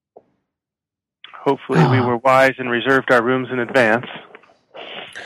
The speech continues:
Speaker 2: Well, I, um, uh, Doctor Johnov says, I, I have a, I have a car parked at the station. Um,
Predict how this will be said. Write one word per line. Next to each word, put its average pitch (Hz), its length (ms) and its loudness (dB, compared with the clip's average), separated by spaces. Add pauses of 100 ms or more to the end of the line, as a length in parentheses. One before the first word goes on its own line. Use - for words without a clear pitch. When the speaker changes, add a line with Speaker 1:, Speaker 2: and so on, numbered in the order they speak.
(480)
Speaker 2:
Well, 151 240 6
I, 135 220 4
um, 139 420 6 (600)
uh, 117 180 2 (240)
Doctor 131 200 2
Johnov 123 360 6
says, 123 240 2
I, 139 440 2 (920)
I 143 100 0
have 131 240 4
a, 139 240 6
I 147 60 0
have 147 140 8
a 143 40 4
car 202 300 4
parked 127 300 0
at 139 80 -6
the 165 60 -2
station. 127 520 2
Um, 110 400 -6